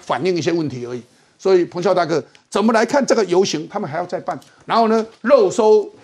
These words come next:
这个抗议的人，哎，这奇怪呢，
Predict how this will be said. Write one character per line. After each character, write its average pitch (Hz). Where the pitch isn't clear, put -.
这 214
个 180
抗 202
议 202
的 143
人， 113
哎， 185
这 381
奇 214
怪 165
呢， 170